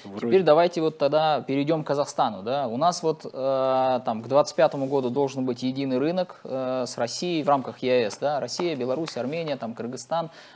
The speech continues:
Speaker 1: Равнодоходные цены на нефть, газ, нефтепродукты. То есть это внутренний рынок у нас должен быть соответствовать, там, как экспортная цена, допустим, в Европу, за вычетом, там, транспортировки,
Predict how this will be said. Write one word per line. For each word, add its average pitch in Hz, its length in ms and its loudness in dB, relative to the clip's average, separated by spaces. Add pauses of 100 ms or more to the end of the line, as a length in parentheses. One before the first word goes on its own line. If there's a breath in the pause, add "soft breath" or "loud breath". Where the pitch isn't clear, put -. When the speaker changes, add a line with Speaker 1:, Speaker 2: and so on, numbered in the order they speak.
Speaker 1:
Равнодоходные 143 1000 4
цены 143 420 -2
на 123 420 0
нефть, 127 280 -4
газ, 123 240 -2
нефтепродукты. 143 680 -4
То 147 100 -2
есть 135 160 -2
это 131 160 -6
внутренний 151 420 0
рынок 214 360 2
у - 40 -6
нас 143 260 -2
должен 143 300 2
быть 135 160 -4
соответствовать, 139 600 -2
там, 110 240 -2
как - 260 -4
экспортная 180 540 0
цена, 160 240 0
допустим, 151 420 -2
в 135 40 -4
Европу, 139 440 0
за 117 140 -2
вычетом, 135 440 -2
там, 113 200 -4
транспортировки, 156 880 -2